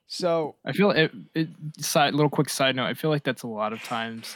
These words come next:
Speaker 2: in E Rs, even when you do have good security, we're the first ones usually there anyway. We're, we pretty much are the security a lot of times, so.
Speaker 1: Yeah. So, um, they call the code silver, and I run down, back down to the E R, and I'm looking, I'm like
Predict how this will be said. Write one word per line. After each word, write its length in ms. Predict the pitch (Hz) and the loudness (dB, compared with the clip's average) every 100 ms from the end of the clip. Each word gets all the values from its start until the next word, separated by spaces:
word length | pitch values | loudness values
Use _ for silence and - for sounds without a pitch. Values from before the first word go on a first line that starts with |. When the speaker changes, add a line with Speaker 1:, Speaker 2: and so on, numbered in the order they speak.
| - | -8
Speaker 2:
in 160 | 120 92 | -8 -6
E 160 | 110 107 | -6 -6
Rs, 300 | 110 120 117 | -6 -6 -6
even 220 | 131 139 | -6 -4
when 80 | 123 | -6
you 80 | |
do 140 | 110 117 | -6 -6
have 160 | 117 | -6
good 160 | 113 113 | -6 -8
security, 680 | - 101 107 110 120 127 143 _ _ 123 | -8 -6 -4 -4 -4 -6 -6 _ _ 0
we're 100 | 147 | 0
the 80 | |
first 320 | 156 147 135 - | 2 0 -2 -2
ones 220 | 120 113 | -6 -4
usually 340 | 120 113 107 | -4 -4 -4
there 180 | 104 104 | -2 0
anyway. 540 | 107 107 98 98 101 | 0 -2 -4 -4 -6
We're, 300 | 101 104 113 - | -8 -8 -8 -8
we 160 | 117 113 | -8 -8
pretty 220 | - 147 | -2 0
much 200 | 139 - - | 0 -2 -4
are 180 | 110 | -4
the 80 | 107 | -4
security 520 | - 117 - 107 104 | -8 -8 -6 -6 -6
a 60 | 101 | -6
lot 140 | 101 | -6
of 60 | 98 | -6
times, 380 | 110 101 101 113 | -8 -10 -10 -10
so. 280 | 104 104 110 - | -10 -10 -10 -14
Speaker 1:
Yeah. 240 | 156 123 - _ _ _ _ _ | -10 -10 -10 _ _ _ _ _
So, 480 | - 196 175 160 - _ _ _ _ _ _ - | -8 -4 -2 -2 -6 _ _ _ _ _ _ -8
um, 280 | 156 143 139 | -6 -4 -4
they 80 | 147 | -2
call 180 | 180 | 0
the 80 | 214 | 0
code 200 | 220 185 | 0 -2
silver, 500 | - 175 160 143 131 123 | 0 0 0 -2 -6 -6
and 320 | 151 151 151 | -4 -4 -2
I 140 | 143 | -2
run 240 | 147 160 175 | -2 0 2
down, 320 | 165 151 147 | 2 2 -2
back 320 | 127 127 - | -4 -6 -6
down 180 | 143 139 | -8 -6
to 100 | 151 | -6
the 160 | 160 156 | -6 -4
E 60 | 139 | -2
R, 220 | 120 127 | -4 -6
and 100 | 131 | -6
I'm 220 | 131 123 131 | -8 -6 -6
looking, 340 | 143 151 131 | -4 -4 -6
I'm 140 | 127 135 | -8 -8
like 360 | 123 110 _ | -10 -12 _